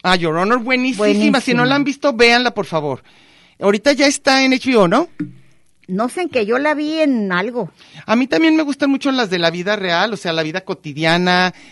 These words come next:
Speaker 1: la vida de las parejas, de las familias, todo eso me gusta muchísimo, pero me gusta muchísimo también las que son series nórdicas policíacas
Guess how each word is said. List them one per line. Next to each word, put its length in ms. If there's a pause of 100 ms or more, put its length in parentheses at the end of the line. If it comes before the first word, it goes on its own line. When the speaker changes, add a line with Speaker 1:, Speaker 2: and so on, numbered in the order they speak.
Speaker 1:
la 100
vida 220
de 80
las 160
parejas, 480
de 80
las 100
familias, 460
todo 140
eso 120
me 80
gusta 220
muchísimo, 520
pero 300
me 140
gusta 320
muchísimo 580
también 340 (380)
las 180
que 120
son 280 (200)
series 500
nórdicas 640
policíacas 720